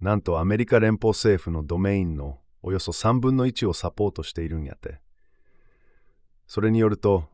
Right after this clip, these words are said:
昨年どんな検索が行われていたか、その報告書も出てるそうです。これって結構面白いことやと思いますね。このサービスは、二千以上のウェブサイトで利用されていて、無料、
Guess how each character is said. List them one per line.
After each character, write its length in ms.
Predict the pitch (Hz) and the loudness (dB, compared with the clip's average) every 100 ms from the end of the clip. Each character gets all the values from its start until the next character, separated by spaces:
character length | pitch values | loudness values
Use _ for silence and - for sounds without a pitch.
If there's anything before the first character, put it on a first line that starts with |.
| _ | _
昨 280 | - 98 107 | -4 -2 0
年 200 | 101 95 | 0 2
ど 120 | 107 | 4
ん 60 | 113 | 2
な 80 | |
検 240 | 92 95 87 | 0 -2 -2
索 200 | 90 85 | -4 -2
が 140 | 85 | -4
行 120 | 80 | -2
わ 160 | 87 85 | -4 -4
れ 80 | 85 | -4
て 100 | 82 | -6
い 60 | 80 | -6
た 140 | 82 | -8
か、 280 | - 67 - _ | -8 -12 -14 _
そ 160 | - | -6
の 80 | 98 | -4
報 160 | 90 101 | 0 0
告 200 | 104 - | 0 -2
書 140 | 101 | -2
も 140 | 90 76 | -2 -2
出 140 | 98 | -2
て 120 | 92 | -2
る 100 | 76 | -6
そ 200 | - 73 | -10 -12
う 40 | - | -14
で 120 | - | -16
す。 260 | - - _ _ _ _ _ _ _ | -20 -20 _ _ _ _ _ _ _
こ 120 | 110 | -2
れ 40 | |
っ 20 | 110 | -2
て 120 | - | -2
結 220 | 123 - | -2 -2
構 160 | - 82 - | -4 -4 -2
面 160 | 98 | -4
白 200 | 98 110 | -2 0
い 40 | 98 | 0
こ 120 | 85 | -2
と 120 | 85 | -6
や 120 | 76 | -8
と 100 | - | -8
思 160 | 78 78 | -10 -8
い 40 | |
ま 120 | 78 76 | -6 -8
す 120 | - | -8
ね。 180 | 78 76 73 _ _ _ _ _ _ _ _ _ _ _ _ _ _ _ | -8 -10 -12 _ _ _ _ _ _ _ _ _ _ _ _ _ _ _
こ 140 | 110 | -2
の 80 | 120 | 2
サ 200 | 127 120 | 6 6
ー 20 | |
ビ 100 | 95 | 6
ス 160 | - 90 | -2 -2
は、 300 | 85 78 - _ _ | 0 -2 -8 _ _
二 140 | 87 95 | -4 -2
千 320 | - 113 110 | 2 2 2
以 80 | 110 | 0
上 200 | 104 90 | 0 0
の 120 | 85 | -2
ウ 60 | 80 | -2
ェ 120 | 85 | -4
ブ 80 | 92 | -4
サ 200 | - 90 | -2 -2
イ 60 | |
ト 120 | 80 76 | -2 -8
で 100 | 76 | -6
利 120 | 78 | -6
用 120 | 82 | -6
さ 160 | - 85 | -6 -6
れ 100 | 80 | -6
て 140 | 80 | -8
い 80 | 78 | -8
て、 320 | - 80 71 _ _ _ _ _ _ _ _ _ _ _ _ _ | -6 -8 -8 _ _ _ _ _ _ _ _ _ _ _ _ _
無 180 | 87 92 | -6 0
料、 340 | 104 113 117 | 4 4 2